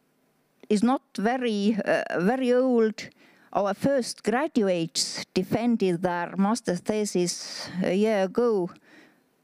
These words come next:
less than a year ago, last spring.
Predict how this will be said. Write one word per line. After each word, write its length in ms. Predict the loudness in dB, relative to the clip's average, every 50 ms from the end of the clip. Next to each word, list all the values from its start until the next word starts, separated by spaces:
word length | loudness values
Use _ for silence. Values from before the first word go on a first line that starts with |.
| _ -2
less 220 | -2 -2 -2 0
than 280 | 0 0 0 0 0 0
a 100 | 2 2
year 260 | 2 2 2 0 -2
ago, 500 | -2 -2 0 0 2 2 0 -2 -4 -6 -8 -10 -12 -14 -8 -4 -2
last 380 | -2 -2 -2 -4 -8 -12 -14
spring. 540 | -8 -4 -2 0 0 0 -2 -4 -6 -8 -10